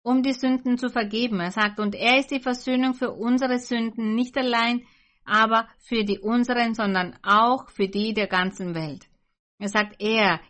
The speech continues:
Jesus Christus, er ist die Versöhnung für unsere Sünden, nicht allein aber für die unseren, sondern auch für die der ganzen Welt. Da sehen wir es, nicht nur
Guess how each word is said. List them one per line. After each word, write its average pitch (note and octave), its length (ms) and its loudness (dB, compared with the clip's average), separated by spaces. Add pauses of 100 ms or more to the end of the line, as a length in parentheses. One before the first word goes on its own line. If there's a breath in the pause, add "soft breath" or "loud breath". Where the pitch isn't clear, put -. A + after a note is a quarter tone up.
Jesus A3 420 -2
Christus, G#3+ 540 -2
er A#3+ 240 2
ist B3+ 140 -2
die A#3+ 80 0
Versöhnung G#3+ 720 -2
für G3 120 -10
unsere C4 440 0
Sünden, B3 560 0 (280 loud breath)
nicht B3+ 380 0
allein A#3+ 320 0
aber G#3 240 2
für G3+ 140 -4
die F3 100 -6
unseren, G3+ 540 -2
sondern G3+ 420 -2
auch A3 320 4
für G3 140 -2
die G#3 160 -4
der G3 160 0
ganzen G3 400 0
Welt. G3 260 2 (180 loud breath)
Da A#3 220 4
sehen A#3+ 340 2
wir F#3 120 2
es, D3 120 -8 (220 soft breath)
nicht B3 440 0
nur B3+ 200 2